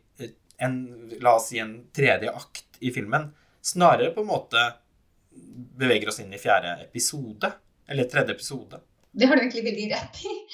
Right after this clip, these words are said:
Speaker 2: Jeg har ikke tenkt på det sånn før, men det hadde jo vært en helt fantastisk miniserie. Nå likte jeg den, eh, veldig godt som film også, bare sånn at det er sagt.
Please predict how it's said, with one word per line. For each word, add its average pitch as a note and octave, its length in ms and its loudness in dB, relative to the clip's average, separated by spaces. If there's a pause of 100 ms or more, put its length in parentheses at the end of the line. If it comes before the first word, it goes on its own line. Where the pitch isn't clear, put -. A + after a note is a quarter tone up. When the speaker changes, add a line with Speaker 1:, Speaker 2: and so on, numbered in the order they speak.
(120)
Speaker 2:
Jeg D4+ 100 8
har - 80 8
ikke F#4 160 -2
tenkt A#3 400 0
på G#3 220 0
det A#3+ 100 4
sånn G#3 380 -4
før, D4 220 8
men B3+ 80 4
det B3+ 100 -2
hadde - 160 -8
jo A3+ 80 -4
vært - 160 -4
en G3+ 100 -2
helt - 180 -6
fantastisk - 720 -4
miniserie. - 760 4 (300)
Nå A#3 180 12
likte D4 400 2
jeg - 240 2
den, B3 340 0 (120)
eh, G#3+ 360 4
veldig F#3+ 280 -4
godt - 180 -6
som G3+ 400 0
film G#3 440 2
også, - 520 4
bare A3+ 200 2
sånn G3+ 140 -10
at - 160 -14
det G3 80 -8
er G#3 120 -4
sagt. B3+ 340 4